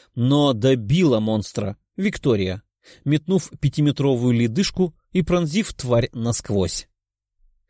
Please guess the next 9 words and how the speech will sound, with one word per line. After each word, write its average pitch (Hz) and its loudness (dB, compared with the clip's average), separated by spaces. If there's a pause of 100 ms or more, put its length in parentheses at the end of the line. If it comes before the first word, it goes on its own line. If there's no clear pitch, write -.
(260)
К - -4
энергия 156 2
поразила 101 0
сердце, 160 -2 (240)
отчего 226 0
Гис 180 2
не 160 -2
смог 127 0
регенерировать. 110 0